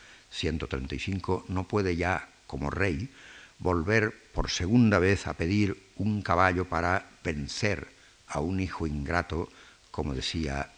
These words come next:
unos versos antes, ni desviando de nuevo el reconocimiento de su responsabilidad por la guerra y la destrucción de la patria, creer como sabio, como decía antes, que lo que la ciencia erró,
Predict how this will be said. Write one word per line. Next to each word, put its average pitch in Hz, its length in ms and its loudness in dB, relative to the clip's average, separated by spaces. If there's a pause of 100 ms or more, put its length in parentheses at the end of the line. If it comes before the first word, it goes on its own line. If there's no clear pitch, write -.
(120)
unos 65 240 -6
versos 71 400 -10
antes, - 400 -10 (500)
ni 120 580 2
desviando 98 760 2
de 92 100 4
nuevo 90 480 0 (520)
el 98 180 -2
reconocimiento 90 880 0
de 82 80 0
su - 220 -4
responsabilidad 82 960 -2
por 82 160 -6
la 73 100 -2
guerra - 400 -6 (480)
y 85 140 -2
la 80 100 0
destrucción 85 680 -4
de 78 80 -2
la 71 100 -2
patria, 82 580 -4 (460)
creer 95 500 0 (240)
como 80 240 -4
sabio, 90 640 0 (440)
como - 220 -10
decía 67 340 -6
antes, 80 460 -4 (300)
que 95 120 0
lo 90 140 2
que 82 100 -2
la 76 140 -2
ciencia 92 680 -2
erró, 78 500 -2